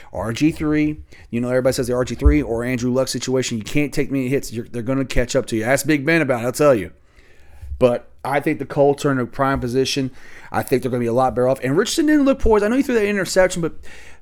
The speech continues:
whole game I watched, he didn't look like he rushed anything. He had a really good job. He did a really good job. And I think Jacksonville is really good. I think Jacksonville, it's divisional games. Divisional games are tough, guys. I don't care what anybody says. The next game, the Ravens versus the Texans.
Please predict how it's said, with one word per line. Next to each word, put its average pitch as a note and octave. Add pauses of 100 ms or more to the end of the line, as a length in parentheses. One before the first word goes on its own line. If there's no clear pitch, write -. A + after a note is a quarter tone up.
(560)
whole A#3
game A3
I G3+
watched, D#3
he B2
didn't E3
look F#3
like F3+
he G3
rushed D#3+
anything. D3+
He C#3+
had C3+
a B2+
really C3
good C#3+
job. C3
He A#2+
did A#2+
a A#2
really B2
good A#2
job. G#2+ (180)
And C#3
I D3
think D3+
Jacksonville C3
is G#2+
really A2
good. F#2+
I F2
think B2
Jacksonville, B2 (120)
it's B2+
divisional C#3
games. A#2+
Divisional G#3
games E3+
are -
tough, C3
guys. A2+
I C#3
don't C3+
care C3+
what B2+
anybody G#2+
says. - (440)
The B2+
next D#3
game, C#3
the B2
Ravens C#3+
versus C#3
the B2
Texans. C3+